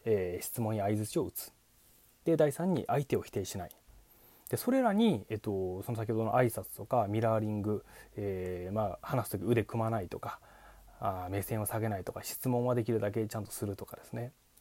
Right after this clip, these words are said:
あの、そういうのを意識して、えー、やっていくことによって、まあ、少しずつですね、コミュ力というのは上がっていくんじゃないでしょうか。まあ、もちろん、もっとですね、えっと、今後、あの、コミュ力以外にも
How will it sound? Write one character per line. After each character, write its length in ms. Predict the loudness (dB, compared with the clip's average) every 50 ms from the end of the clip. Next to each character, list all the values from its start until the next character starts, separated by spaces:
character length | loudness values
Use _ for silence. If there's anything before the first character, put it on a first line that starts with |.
| _ _ _ _ _ _ _ _ _ -20 -18 -10
あ 80 | -8 -8
の、 80 | -8
そ 180 | -4 0 0 2
う 40 | 2
い 20 |
う 20 |
の 100 | 2 2
を 40 | 2
意 80 | 2 0
識 260 | -2 -6 -8 -8 -8
し 120 | -8 -6
て、 320 | 0 2 4 4 4 2 -2 _ _ _ _ _ -20 -20 -20 -20 -12 -6
え 180 | -4 -2 0 0
ー、 20 |
や 80 | -2 -4
っ 40 | -4
て 160 | _ -6 -6
い 60 | -6
く 20 | -6
こ 100 | -6 -6
と 80 | -6
に 60 | -4
よ 80 | -6 -6
っ 40 | -10 _ _ 0
て、 180 | 2 2 2 0 _ _ -20 -20 _ _ -20 -20 -16 -6 0
ま 120 | 0 2
あ、 140 | 2 0 -4 -10 _ _ _ _ _ _ _ _ _ _ _ _ -10
少 220 | -6 0 2 2
し 120 | 2 4 2
ず 100 | 0 0
つ 60 | 0 0
で 80 | -2
す 100 | -2 -2
ね、 260 | -6 -6 -6 -8 -10 -16 _ _ _ _ _ _ _ -4
コ 100 | 0 2
ミ 60 | 2
ュ 20 | 2
力 140 | 2 0
と 80 | -4 -12
い 40 | -10
う 20 |
の 60 | -10
は 140 | -10 -10 -8 -8
上 60 | -6
が 80 | -6
っ 40 | -6
て 160 | -8 -8 -8
い 60 | -8 -6
く 120 | -6 -6
ん 40 | -6
じ 80 | -6
ゃ 20 | -6
な 100 | -6 -6
い 40 | -8
で 60 | -8
し 80 | -10 -12
ょ 60 | -16 -18
う 40 | -20
か。 80 | -20 _ _ -20 -20 _ -20 _ _ _ 0
ま 80 | 2
あ、 20 | 2
も 80 | 2
ち 80 | 4 2
ろ 80 | 2 0
ん、 120 | 0 0
も 120 | 0 0 0
っ 20 |
と 100 | 2 2
で 60 | 0
す 100 | 2 0
ね、 160 | -2 -2 -2 -8 -10 -8
え 80 | -6
っ 40 | -6
と、 100 | -6 -4
今 180 | -2 0 4 6
後、 240 | 8 8 8 6 2 -4 _ _ _ _ _ _ -20 _ -8
あ 80 | -6 -6
の、 480 | -6 -6 -8 -10 -10 -12 -12 -12 -14 -12 -4
コ 120 | 0 2
ミ 40 | 2
ュ 40 | 2
力 140 | 2 0
以 100 | 2 2
外 160 | 2 4 2 0
に 60 | -2
も 180 | -6 -8 -10